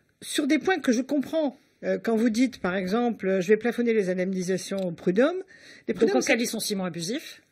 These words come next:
Speaker 1: En cas de licenciement abusif. Les prud'hommes, c'est la justice. Moi, je suis une ancienne garde des Sceaux, je me suis battue contre les peines planchers, je me bats aussi contre les réparations plan-, euh, plafonds.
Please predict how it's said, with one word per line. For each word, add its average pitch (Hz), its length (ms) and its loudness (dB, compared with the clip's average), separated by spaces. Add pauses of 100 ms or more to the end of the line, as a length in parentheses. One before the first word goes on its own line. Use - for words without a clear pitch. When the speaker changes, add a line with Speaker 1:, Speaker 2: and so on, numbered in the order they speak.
(140)
Speaker 1:
En 202 120 -4
cas 196 180 0
de 175 40 -6
licenciement 160 440 -10
abusif. 190 340 -6
Les 240 80 -2
prud'hommes, 330 480 -2
c'est - 160 -4
la 214 80 4
justice. - 560 -8 (340)
Moi, 220 100 2
je 214 60 -4
suis 208 100 -4
une 196 140 0
ancienne 302 320 2
garde 226 220 2
des 185 120 0
Sceaux, 269 360 0
je 214 100 -8
me 196 60 -2
suis 202 160 -6
battue 226 540 -2
contre 160 340 -12
les 156 240 -8
peines 151 220 -8
planchers, 170 380 -8 (580)
je 175 120 -8
me 185 80 0
bats 190 160 2
aussi 196 240 -2
contre 226 300 -4
les 226 180 2
réparations 185 480 -2
plan-, 262 260 -8
euh, 190 140 -2
plafonds. 254 380 -4